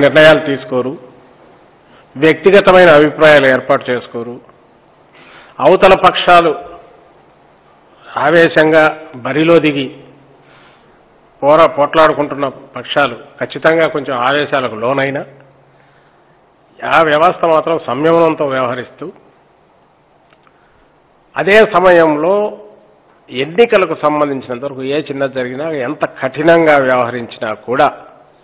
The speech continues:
ఎవ్వరూ ప్రశ్నించరు, ప్రశ్నించలేరు కూడా. మీరు గమనిస్తే శేషన్ ఆయన అప్పట్లో ఫస్ట్ ట్రెండ్ సెట్టర్ లాగా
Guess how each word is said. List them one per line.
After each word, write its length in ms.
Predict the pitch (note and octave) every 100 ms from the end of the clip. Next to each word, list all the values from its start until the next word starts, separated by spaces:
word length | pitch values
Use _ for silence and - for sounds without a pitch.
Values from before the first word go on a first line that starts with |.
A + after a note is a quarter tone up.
| _ _ _ _ _ _ _ _ -
ఎవ్వరూ 540 | B2+ B2+ B2 B2+ C#3+ D3
ప్రశ్నించరు, 600 | G#2+ G2+ - B2 - - _ _ _ _ _ _ _ _ _ _ _ _ _ _ _ _ _ _ _ _ _ _ _ _ _ _ _ _ -
ప్రశ్నించలేరు 800 | C3 - E3+ D3+ B2 A#2+ D3 C#3+ C#3+
కూడా. 160 | A2 - _ _ _ _ _ _ _ _ _ _ _ _ _ - _ _ _ _ _ _ _ _ _ _ _ _ _ _ _ _ _ _ _ _ -
మీరు 160 | D3+ C3+
గమనిస్తే 380 | C3+ E3+ D#3 F3 D#3 -
శేషన్ 400 | D3 - D#3+ A#2 - - _ _ A#2
ఆయన 140 | B2+ A2 - _ _ _ _ _ _ _ _ _ _ _ -
అప్పట్లో 340 | B2 B2 - C3 -
ఫస్ట్ 260 | - C3 - C#3+ B2+
ట్రెండ్ 240 | B2+ C3+
సెట్టర్ 260 | C3+ C3 B2+ B2+
లాగా 180 | A#2+